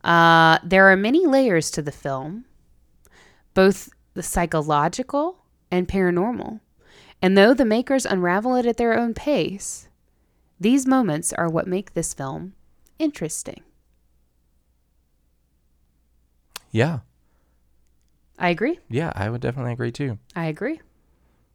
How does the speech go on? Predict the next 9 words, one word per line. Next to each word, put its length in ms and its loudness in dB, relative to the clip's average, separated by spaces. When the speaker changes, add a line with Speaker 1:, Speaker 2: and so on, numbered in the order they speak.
Speaker 2:
Uh, 460 4
all 100 0
right, 260 2
so 240 0
then 340 0
I 220 0
will 220 0
read 600 -2
one. 720 -4